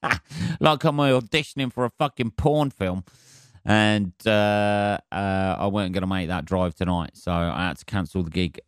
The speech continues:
earlier on today. Um, the promoter was okay with it, which was, which was nice of him, cancelling on the day. Nobody likes that, people, do they? Um, so, uh,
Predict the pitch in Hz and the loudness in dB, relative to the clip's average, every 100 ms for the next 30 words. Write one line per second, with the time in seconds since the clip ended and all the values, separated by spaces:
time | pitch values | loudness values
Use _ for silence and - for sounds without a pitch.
0 | 92 92 87 87 87 85 - 90 87 82 | 0 2 2 2 2 -2 -2 0 0 -2
1 | - _ _ _ 80 82 82 80 80 80 | -8 _ _ _ 0 2 2 2 0 -2
2 | 78 85 - 87 85 78 80 78 80 90 | -4 -6 -4 0 0 0 -4 -2 -2 0
3 | 85 82 98 101 - - - - 101 87 | 0 2 0 -2 -6 -10 -10 -10 -6 -2
4 | 110 76 - 87 - _ _ _ _ _ | -2 -4 -8 -14 -16 _ _ _ _ _
5 | _ _ _ 117 151 156 135 - 90 101 | _ _ _ 4 4 4 0 -6 -4 -4
6 | 101 - _ _ _ - 143 123 131 131 | -4 -14 _ _ _ -2 -2 0 0 2
7 | 127 127 120 123 120 131 123 135 135 123 | 2 2 2 0 2 0 2 2 2 0
8 | - 139 117 127 107 92 104 101 _ 127 | -2 -2 -2 -2 -4 -2 -4 -6 _ 0
9 | 123 107 82 - _ _ _ _ _ _ | 2 2 -2 -8 _ _ _ _ _ _
10 | - 98 98 98 95 92 90 - - - | 0 2 4 2 0 -2 -6 -12 -6 0
11 | 98 92 90 92 92 90 | 2 2 2 2 2 0